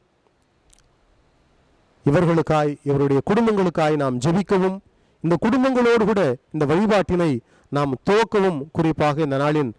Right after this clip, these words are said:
மாலை வேளையிலே நாம் அழைக்கப்படுகிறோம். ஆகவே இன்று மாலை நடைபெறுகிற ஆறு முப்பது மணி இந்த சிறப்பு தோத்திர ஆறுதல் ஜெபக்கூட்ட வழிபாட்டிலே தங்களை, தங்களுக்கு அருமையானவர்களை இழந்து தவித்து கொண்டிருக்கிற அன்பு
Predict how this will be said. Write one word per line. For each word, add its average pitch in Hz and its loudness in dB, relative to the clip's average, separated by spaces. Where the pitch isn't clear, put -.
மாலை 160 2
வேளையிலே 156 2
நாம் 135 -2
அழைக்கப்படுகிறோம். 151 0
ஆகவே 143 2
இன்று 135 -2
மாலை 160 0
நடைபெறுகிற 165 0
ஆறு 160 0
முப்பது 160 -2
மணி 156 0
இந்த 135 2
சிறப்பு 185 0
தோத்திர 165 0
ஆறுதல் 151 -2
ஜெபக்கூட்ட 147 0
வழிபாட்டிலே 160 2
தங்களை, 143 2
தங்களுக்கு 151 0
அருமையானவர்களை 185 0
இழந்து 220 2
தவித்து 156 -2
கொண்டிருக்கிற 147 -2
அன்பு 202 2